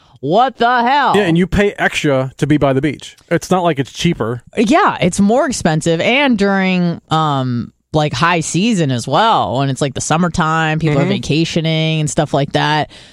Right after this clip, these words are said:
Speaker 1: So, I mean, I definitely wanted to get, I mean, not that I, I didn't have to,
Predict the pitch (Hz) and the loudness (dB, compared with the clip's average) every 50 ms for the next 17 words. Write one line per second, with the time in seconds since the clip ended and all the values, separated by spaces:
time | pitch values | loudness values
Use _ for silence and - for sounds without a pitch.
0 | _ - - - - 170 160 156 147 147 135 147 156 160 160 170 190 202 214 202 | _ -10 -8 -2 0 2 2 2 2 2 2 0 0 0 0 0 0 2 0 0
1 | 185 196 185 180 170 170 165 165 151 156 147 - 165 143 - 156 156 143 143 147 | 0 0 0 2 2 0 0 0 -2 -2 -2 -2 -4 -2 -2 -2 -2 0 0 0
2 | 147 151 - 156 143 139 143 151 - - 175 190 196 170 165 151 143 - 131 | 0 0 0 -2 -2 0 -2 -2 -2 0 0 0 0 0 -2 -2 -2 -4 -6